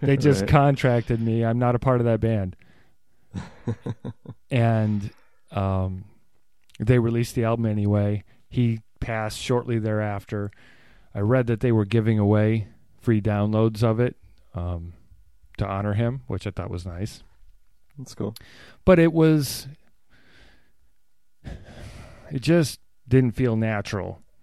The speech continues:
Speaker 1: you know, and, and I, I didn't hate it or anything, but again, it didn't make me, uh, I'm always like, "Oh, I want it to sound like he did on, um, Core.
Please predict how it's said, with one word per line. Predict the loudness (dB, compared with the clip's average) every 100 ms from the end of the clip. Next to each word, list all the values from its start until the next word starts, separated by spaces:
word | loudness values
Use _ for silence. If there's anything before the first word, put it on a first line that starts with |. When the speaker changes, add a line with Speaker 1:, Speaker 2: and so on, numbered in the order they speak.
| -16 -4
Speaker 1:
you | 0
know, | 2 0
and, | -2 -6 -6
and | -6 -6
I, | -4 -2 -2 -4 -16 -6
I | -2
didn't | 0 0 -2 -8 -20 -8
hate | 0 2 2
it | -2
or | -2
anything, | -2 -6 -4 -4 -2
but | -4 -4 -8 -8
again, | -2 -2 -2
it | -2
didn't | 0 0 -4 -8 _ -8
make | -6 -4
me, | -4 -4 -4 -8 -16 -4
uh, | -4 -2
I'm | -4 0
always | 0 0 -2 -2 -2
like, | -2 -4 -18 -20 -20 -6
"Oh, | 0 2
I | 2
want | 2 2 0
it | -2
to | -4
sound | -2 -2 0 -2
like | -2 -2 -4
he | -4
did | 0 2 2
on, | 4 4 2 0 -4 -14 -20 -20 -20 -20 -20 -20 -20 -20 -20 -20 -20 -8
um, | -4 -2 -2 -6 -12 -20 -20 -20 -20 -20 -10
Core. | 4 6 6 0